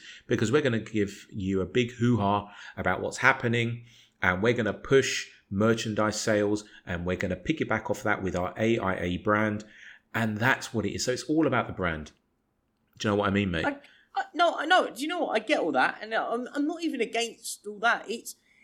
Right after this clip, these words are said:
Speaker 2: it's the sort of notion that we play Premier League teams, and I get all,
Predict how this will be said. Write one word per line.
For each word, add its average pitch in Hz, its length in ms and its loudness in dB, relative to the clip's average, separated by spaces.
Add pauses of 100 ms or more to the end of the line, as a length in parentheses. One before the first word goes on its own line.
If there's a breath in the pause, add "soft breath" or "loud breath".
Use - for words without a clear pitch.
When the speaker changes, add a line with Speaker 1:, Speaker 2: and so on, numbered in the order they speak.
(120)
Speaker 2:
it's - 240 -12
the 277 100 -10
sort 370 360 -2
of 294 80 -2
notion 262 520 -4
that - 160 -8
we 202 300 -14 (300)
play 226 200 -2
Premier 202 360 -4
League 190 320 -6
teams, 127 320 -6
and 202 100 0
I 240 80 0
get - 260 -2
all, 220 240 -4